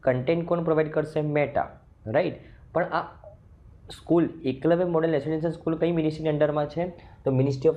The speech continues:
Tribal Affairsના અંડરમાં છે. તો આના માટે આદિજાતિના બાબતોના જે મંત્રાલય છે, એને Meta જોડે partnership કરી છે કે જે Ministry of Tribal Affairsની અંડરમાં જે એકલવ્ય model રેસિડેન્શિયલ school છે, ત્યાં જે ભણતા એસ ટી કેટેગરીના students છે, તેમને આ ત્રણ બાબતોની અંદર online training મળી શકે.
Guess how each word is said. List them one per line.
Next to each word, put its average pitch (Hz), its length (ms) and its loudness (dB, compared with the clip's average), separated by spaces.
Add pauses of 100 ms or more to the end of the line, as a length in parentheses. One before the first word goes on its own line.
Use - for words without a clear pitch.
(120)
Tribal 131 280 4
Affairsના 95 400 -2
અંડરમાં 80 420 -6
છે. 90 160 -10
તો - 120 0
આના 117 380 -2
માટે 165 480 2 (240)
આદિજાતિના 170 520 0
બાબતોના 135 560 2
જે 139 160 2
મંત્રાલય 131 580 2
છે, 135 140 0
એને 131 180 2
Meta 127 360 0
જોડે 135 160 2
partnership 123 560 -2
કરી 135 200 2
છે 151 180 0 (440)
કે 135 80 2
જે 143 100 2
Ministry 135 400 0
of 151 60 2
Tribal 127 340 2
Affairsની 135 320 0
અંડરમાં 127 320 0
જે 131 80 2
એકલવ્ય 131 440 0
model 131 220 2
રેસિડેન્શિયલ 123 380 0
school 147 300 2
છે, 147 160 0
ત્યાં 131 300 2
જે 139 80 -2
ભણતા 120 380 -2
એસ - 320 -6
ટી 139 100 2
કેટેગરીના 127 460 -2
students 131 480 -2
છે, 139 160 2 (320)
તેમને 131 200 2
આ 131 160 -2
ત્રણ 131 340 -2
બાબતોની 123 440 -2
અંદર 110 340 -4
online 110 360 -2
training 120 360 0
મળી 139 220 0
શકે. 87 280 -8